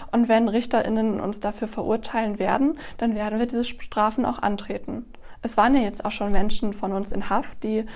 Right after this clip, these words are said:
eben verurteilt worden sind vor Gericht und die haben diese Haftstrafe dann auch angetreten. Und das werden wir alle so machen. Das ist unser Aktionskonsens, dass wir alle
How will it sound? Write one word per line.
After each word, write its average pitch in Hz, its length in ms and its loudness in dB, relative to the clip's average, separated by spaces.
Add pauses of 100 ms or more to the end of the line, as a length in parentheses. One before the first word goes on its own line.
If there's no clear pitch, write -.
(260)
eben 214 340 0
verurteilt 247 560 0
worden 240 300 2
sind 254 200 2
vor 247 220 0
Gericht 254 400 0
und 220 140 -4
die 208 100 -2
haben 208 160 -2
diese 220 220 -4
Haftstrafe 220 520 -4
dann 214 200 2
auch 240 180 2
angetreten. - 760 2 (380)
Und 220 80 -2
das 226 180 -4
werden 214 220 0
wir 247 80 2
alle 254 180 6
so 190 140 -2
machen. - 260 -4
Das 214 140 -2
ist 196 100 -8
unser 208 200 -2
Aktionskonsens, 220 960 -2 (320)
dass 214 220 -4
wir 214 180 4
alle 254 400 4